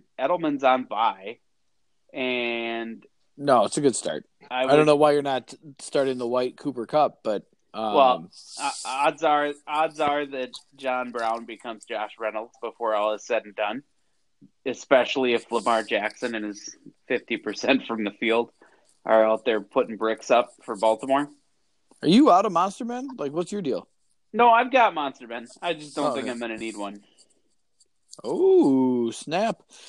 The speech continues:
Speaker 2: This is actually a really even, even game. I mean, it, it's kind of funny when you go back and forth. It's like Eli and Deshaun will equal Drew Bre-, Brees, right?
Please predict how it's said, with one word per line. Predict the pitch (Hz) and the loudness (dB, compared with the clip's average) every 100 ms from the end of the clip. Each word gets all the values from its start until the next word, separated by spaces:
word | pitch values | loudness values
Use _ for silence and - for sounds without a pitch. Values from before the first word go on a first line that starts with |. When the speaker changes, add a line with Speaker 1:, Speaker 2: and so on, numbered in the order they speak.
| - | 0
Speaker 2:
This | 214 294 | 2 4
is | |
actually | 339 247 262 240 | 2 2 -2 -6
a | |
really | 226 240 220 | -6 -6 -4
even, | 220 214 208 185 - _ - | -4 -4 -6 -8 -14 _ -8
even | 202 202 | -6 0
game. | 160 190 202 110 | 4 4 2 -2
I | 147 | 0
mean, | 170 175 180 220 | 2 0 -2 -2
it, | 196 156 - | -2 -2 -4
it's | 160 139 | -8 -8
kind | - 214 | 0 0
of | 175 | 4
funny | 196 190 | 2 4
when | 160 | 0
you | 143 | 2
go | 147 | 4
back | 151 147 143 | 6 4 4
and | 131 | -2
forth. | - 151 123 - | -2 -2 -2 -6
It's | 110 | -6
like | 139 127 _ - _ _ - _ - | -6 -6 _ -20 _ _ -20 _ -2
Eli | 180 190 185 | 4 6 4
and | 175 | 2
Deshaun | 151 - 165 165 156 | -8 -6 -4 -4 -4
will | 143 | -6
equal | 147 139 131 | -6 -8 -10
Drew | 127 131 | -8 -8
Bre-, | 113 127 120 - | -4 -4 -6 -8
Brees, | 127 117 110 120 _ _ | -2 0 -2 -6 _ _
right? | 123 139 | -2 -2